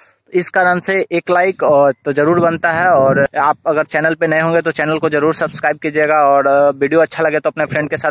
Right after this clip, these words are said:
share भी कीजिएगा। तो चलिए चलते हैं बोर्डिंग की ओर और दिखाते हैं आपको बोर्डिंग। और, अ, पीछे का view का मजा लीजिए कि nature का feel और जो गांव में अच्छा होता है वो शहर में कहाँ मिलता है, ये सब चीज़ देखने को। just पीछे आप जो boundary देख रहे हैं वो एयरफोर्स का boundary है, दीवार है।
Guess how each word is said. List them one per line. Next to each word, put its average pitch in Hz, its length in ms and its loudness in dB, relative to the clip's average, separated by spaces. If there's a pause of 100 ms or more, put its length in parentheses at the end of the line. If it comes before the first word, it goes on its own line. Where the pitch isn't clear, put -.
share 151 180 -2
भी 156 100 -6
कीजिएगा। 151 360 -2
तो - 360 -14
चलिए 185 240 -2
चलते 180 280 -2
हैं 185 300 0 (460)
बोर्डिंग 170 240 0
की 185 120 -2
ओर 185 140 4
और 143 140 4
दिखाते 147 360 -4
हैं 160 80 2
आपको 160 260 -2
बोर्डिंग। 147 340 -2
और, 139 80 0 (280)
अ, 156 340 2 (140)
पीछे 175 240 -6
का 170 120 0
view 160 220 -2
का 170 120 0
मजा 156 260 0
लीजिए 165 300 -2
कि 151 400 0
nature 160 380 -2
का 185 140 -2
feel 185 340 0
और 139 400 2
जो 156 200 0
गांव 156 240 0
में 175 160 0
अच्छा 151 280 -2
होता 160 280 -2
है 160 80 0
वो 160 180 2
शहर 160 380 -4
में 170 180 -4
कहाँ 156 240 -4
मिलता 156 280 -4
है, 156 160 -2
ये 156 80 -2
सब 160 160 -8
चीज़ 151 220 -8
देखने 151 280 -4
को। 160 180 -4 (180)
just 165 340 -2
पीछे 180 360 -4
आप 170 180 2
जो 160 260 0
boundary 151 380 0
देख 170 240 -2
रहे 175 120 2
हैं 170 80 0
वो 165 320 2
एयरफोर्स 156 540 -2
का 170 120 0
boundary 143 340 -2
है, 175 180 0
दीवार 143 340 0
है। 190 180 -2